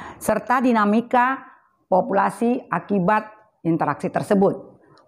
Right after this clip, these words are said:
Empat titik tujuh, menyajikan hasil pengamatan dari interaksi makhluk hidup dengan lingkungannya tersebut. Adapun tujuan pembelajaran kita,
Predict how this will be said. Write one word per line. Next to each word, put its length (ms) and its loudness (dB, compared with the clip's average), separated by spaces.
Empat 400 0
titik 320 0
tujuh, 480 2
menyajikan 800 4
hasil 240 0
pengamatan 720 2
dari 480 0
interaksi 720 0
makhluk 400 0
hidup 240 2
dengan 320 4
lingkungannya 640 4
tersebut. 480 -2
Adapun 480 2
tujuan 320 4
pembelajaran 640 2
kita, 400 0